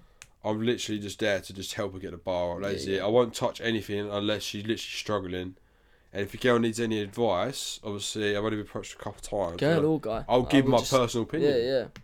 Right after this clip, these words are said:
Speaker 1: It's not what I think's best, it's just what I think my personal opinion on a proper performance and what they should do. So
Speaker 2: Mm.
Speaker 1: at the end of the day, it's what's best for you, not what you. She said, uh, "Oh, you know, I see that guy doing that, but I, obviously I, I can't do that." I was like,
Speaker 2: Everyone's different.
Speaker 1: "Make it easier for yourself. Don't
Speaker 2: Yeah.
Speaker 1: look, do what he's doing. He's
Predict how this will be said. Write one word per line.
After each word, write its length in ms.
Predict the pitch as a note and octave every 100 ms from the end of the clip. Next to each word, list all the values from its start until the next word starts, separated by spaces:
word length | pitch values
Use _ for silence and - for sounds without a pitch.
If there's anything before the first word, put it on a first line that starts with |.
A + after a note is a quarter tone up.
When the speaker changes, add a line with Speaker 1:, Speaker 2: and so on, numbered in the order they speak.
| - -
Speaker 1:
It's 180 | A#2+
not 160 | D3+ C#3+
what 200 | C3+ B2
I 40 |
think's 220 | C#3 A#2 -
best, 420 | C#3+ G#2+ A2+ A#2
it's 120 | G#2+
just 200 | A2 -
what 160 | A#2 G2+
I 40 |
think 160 | A2 A2
my 80 | G#2
personal 400 | A#2 A2+ G#2+ G#2
opinion 460 | C3+ G#2+ F#2+ A2+ - _ - - - G2+
on 120 | G#2+
a 40 |
proper 220 | G#2 A2
performance 600 | G#2+ - E3+ D#3+ F2+ F2
and 120 | G2 G2
what 140 | G2+
they 60 | F#2+
should 200 | - F#2+
do. 380 | D#3+ C3+ E2+ G2 _ _ _ C3
So 40 |
Speaker 2:
Mm. 60 | C#3
Speaker 1:
at 60 | D3
the 60 | C3+
end 80 |
of 100 | B2+
the 80 | C#3+
day, 100 | A#2+
it's 120 | G#2 A#2+
what's 160 | A#2
best 240 | - G#2+ -
for 80 | G#2+
you, 340 | A#2+ A2 F#2
not 180 | A2 G#2
what 160 | G#2
you. 180 | G2 G2+ - _ _ - _
She 160 | - C3+
said, 200 | - C#3
uh, 120 | C3 - - -
"Oh, 60 |
you 80 | D#3
know, 100 | D#3
I 40 |
see 180 | D3+ E3+
that 160 | D3+ C#3+
guy 200 | D#3+ D#3
doing 340 | D3 C#3 C#3+
that, 380 | D#3+ D#3 G#2+ -
but 80 | B2+ B2
I, 80 | C3
obviously 400 | B2+ C3 - B2+
I, 80 | B2+
I 200 | B2+ B2+ B2+
can't 240 | C3+ B2+
do 160 | E3 G3
that." 120 | A#2+
I 60 | G2+
was 80 | A2
like, 80 | D#3
Speaker 2:
Everyone's 260 | E3 E3 D#3
different. 280 | E3+ B2+
Speaker 1:
"Make 220 | E3+ F3 D#3+
it 60 |
easier 340 | D3 F3+ D3+ G#2
for 100 | G#2
yourself. 400 | - G2 F2+ -
Don't 160 | D#3
Speaker 2:
Yeah. 60 | E3
Speaker 1:
look, 140 | D#3+ -
do 160 | E3
what 200 | C#3+ B2+
he's 200 | B2+ C3
doing. 300 | - F3 B2+
He's 200 | A#2+ B2+